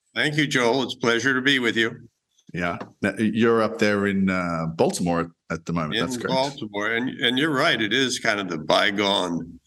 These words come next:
Speaker 1: remnants of an ancient civilization. Baltimore was, by the way, the richest city in America in, say, the early nineteenth century because it had such a great harbor. And it was
Speaker 2: Hmm.
Speaker 1: also connected to the, uh,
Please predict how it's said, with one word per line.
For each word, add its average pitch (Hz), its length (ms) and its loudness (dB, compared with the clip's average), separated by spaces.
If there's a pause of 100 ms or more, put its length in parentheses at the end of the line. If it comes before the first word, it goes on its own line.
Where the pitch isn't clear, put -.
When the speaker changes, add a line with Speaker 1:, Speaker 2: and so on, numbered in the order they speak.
(280)
Speaker 1:
remnants 120 600 2
of 95 160 2
an 95 160 0
ancient 113 380 0
civilization. 117 880 2 (360)
Baltimore 151 480 4
was, 113 240 2
by 110 260 2
the 78 140 -6
way, 87 500 -2 (140)
the 101 100 -2
richest 139 500 0
city 113 380 0
in 101 120 0
America 95 800 -2
in, 90 480 0
say, 95 540 0
the 85 120 -2
early 98 540 2
nineteenth 92 460 -2
century 87 460 -4 (420)
because 120 300 0
it 117 80 2
had 113 240 0
such 113 200 0
a 113 80 0
great 107 320 0
harbor. 110 560 -2 (400)
And 104 200 2
it 117 80 2
was 92 120 2
Speaker 2:
Hmm. 127 60 4
Speaker 1:
also 120 260 0
connected 120 580 -2
to 104 200 0
the, 95 460 0
uh, 87 300 -4